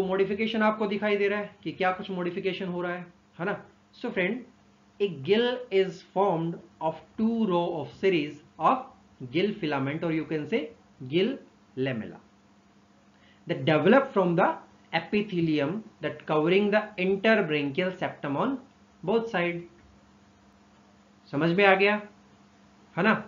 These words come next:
बड़ी अच्छी बात है। And friends, interbranchial septum extends outward from the cartilaginous arc। समझ में आ गया,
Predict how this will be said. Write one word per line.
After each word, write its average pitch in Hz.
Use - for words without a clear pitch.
बड़ी 139
अच्छी 113
बात 98
है। -
And 240
friends, 254
interbranchial 190
septum 156
extends 240
outward 165
from 135
the 165
cartilaginous 139
arc। 226
समझ 175
में 208
आ 208
गया, 208